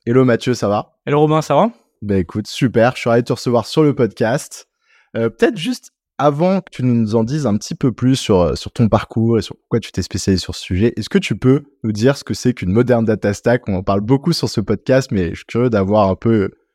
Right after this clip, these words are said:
Speaker 1: une petite définition en trente secondes dans tes mots.
Speaker 2: Ouais, carrément. Alors, une moderne data stack, c'est comme une data stack, mais en plus moderne, forcément,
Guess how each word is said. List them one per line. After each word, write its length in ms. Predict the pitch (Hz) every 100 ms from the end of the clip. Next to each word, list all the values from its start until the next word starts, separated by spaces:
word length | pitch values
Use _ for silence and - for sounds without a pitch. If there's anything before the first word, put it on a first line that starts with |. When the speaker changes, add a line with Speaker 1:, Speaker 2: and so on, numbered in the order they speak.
| _ -
Speaker 1:
une 60 | 98
petite 160 | 117
définition 680 | 104 98 107 101 - 107 95
en 380 | 80 80 95 98
trente 200 | - 98
secondes 380 | 92 101 95 98
dans 140 | 90 82
tes 160 | -
mots. 160 | 85 87 _ _ -
Speaker 2:
Ouais, 120 | 165
carrément. 360 | - 135 156 165
Alors, 200 | 135 131
une 460 | 131 131 131 131 - -
moderne 320 | 139 139 151
data 160 | 139 139
stack, 240 | - 180
c'est 100 | -
comme 200 | 135 156
une 80 | 147
data 240 | 139 139
stack, 400 | - 151 143 - -
mais 80 | -
en 100 | 135
plus 120 | 127
moderne, 380 | 131 123 135 165
forcément, 580 | - - - 131 170 190